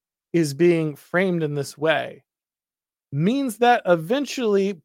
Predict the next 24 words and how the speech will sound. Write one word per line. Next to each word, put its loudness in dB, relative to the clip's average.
people -2
start -2
shifting -4
their 0
viewpoint -4
on -2
what 2
that -2
even -8
means. -8
That 0
means 2
they 2
start -4
embracing -2
language -2
like -4
that. -4
"Oh, 8
well, 2
you -4
think -6
effective -4
di-, -4